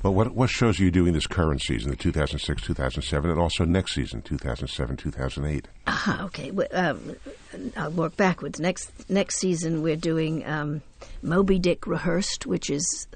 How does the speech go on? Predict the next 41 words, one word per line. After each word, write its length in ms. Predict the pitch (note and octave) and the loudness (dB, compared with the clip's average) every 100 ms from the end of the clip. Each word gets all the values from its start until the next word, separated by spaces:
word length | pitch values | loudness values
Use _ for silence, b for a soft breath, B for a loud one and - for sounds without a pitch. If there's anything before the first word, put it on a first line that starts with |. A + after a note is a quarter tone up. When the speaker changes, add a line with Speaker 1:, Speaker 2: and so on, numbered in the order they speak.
| - | -6
Speaker 2:
something 480 | - E3+ D#3+ E3 D#3+ | -2 0 0 -2 -2
that 140 | D3+ | -2
Orson 340 | D#3 F3 G3+ G#3 | -4 -4 -2 0
Welles 280 | A3+ G#3 | 0 -2
wrote, 200 | A2+ G2 - | -2 -6 -6
which 260 | B2 - | -8 -4
John 240 | - F3 F3+ | 0 2 4
and 100 | E3 | 2
I 140 | D#3+ | 0
talked 320 | - E3+ - | 0 -4 -2
a 60 | E3+ | -2
long 300 | F#3+ A3+ A3 | 0 2 2
time 320 | - F#3+ D#3+ | 0 0 2
about 320 | D3+ C3+ B2+ E3+ | 0 0 -2 0
doing. 400 | C3+ A2+ E3 A3 - B B B B B B B - | 0 2 -2 -4 -10 B B B B B B B -2
We 100 | E3 | 4
never 260 | F#3+ G#3 | 4 4
did 200 | F3 C#3+ | 4 2
it 140 | E3 - | 2 0
because 260 | F3+ G3+ G#3 | 0 0 0
it's 160 | - - - | -6 -14 -6
mostly 680 | D#3 F3+ A3+ G#3+ - G3 G3 | 2 6 6 6 4 4 6
men. 520 | F#3+ G3 E3 F#2+ C2+ - - - - - B B B B - | 6 6 4 0 -4 -8 -10 -18 -20 -20 B B B B 0
But, 180 | F3 - - | 0 0 0
and, 300 | F3 E3+ E3 | 2 2 2
um, 320 | B2+ E3 D#3+ B B B B B B B B B B - | 0 0 -2 B B B B B B B B B B -2
in 180 | D3 D3+ | -2 0
fact, 260 | B2+ C3+ | -2 -2
it's 140 | - F3 | -2 2
only 260 | D#3+ D3+ | 2 2
really, 220 | D3+ C#3+ | 2 2
it's 100 | - | 2
no 180 | F3 E3 | 4 4
women, 360 | - - - - | 2 -4 -6 -6
but 140 | - - | -8 -8
you 100 | E3+ | -8
can 180 | - D3 | -4 -2
use 240 | E3 C#3+ | -4 -4
one 260 | E3 E3 D3 | -2 -2 -2
woman 280 | C#3 C3 B2 | -4 -6 -8
for 460 | - - B2 - | -2 0 0 -6